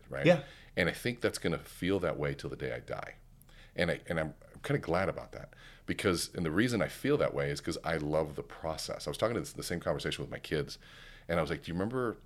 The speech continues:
Speaker 1: 'cause they were saying, "Dad, look at what's going on. I see you here and I see you there. We got the book, we got this, and I see this, and I see this person talking about you. We got," and I'm like,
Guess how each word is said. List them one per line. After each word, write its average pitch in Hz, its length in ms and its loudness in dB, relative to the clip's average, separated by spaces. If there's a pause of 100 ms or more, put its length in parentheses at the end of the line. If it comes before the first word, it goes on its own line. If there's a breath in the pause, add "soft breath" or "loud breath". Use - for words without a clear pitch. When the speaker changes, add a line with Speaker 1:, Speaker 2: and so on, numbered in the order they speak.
(220)
Speaker 1:
'cause - 120 -2
they 92 60 6
were 90 60 2
saying, 76 160 -4
"Dad, 90 220 -2
look 78 100 -6
at - 60 -10
what's - 120 -6
going 76 180 -4
on. 87 200 -2
I 69 40 -4
see - 160 -6
you 78 120 -2
here 92 300 -2
and 76 80 -4
I - 40 -10
see - 140 -10
you 62 60 -8
there. 92 320 -2
We 71 80 -6
got 67 100 -10
the - 60 -12
book, 98 260 -2
we - 60 -10
got - 120 -10
this, 98 220 -2
and - 80 -6
I - 60 -8
see - 160 -4
this, 87 200 -4
and 73 60 -6
I 71 40 -4
see 82 100 -6
this 87 120 -4
person - 260 -4
talking 90 180 -6
about 87 160 -2
you. 90 180 -4
We 78 60 -6
got," 67 160 -4 (520 loud breath)
and 85 160 2
I'm 80 100 2
like, 76 220 0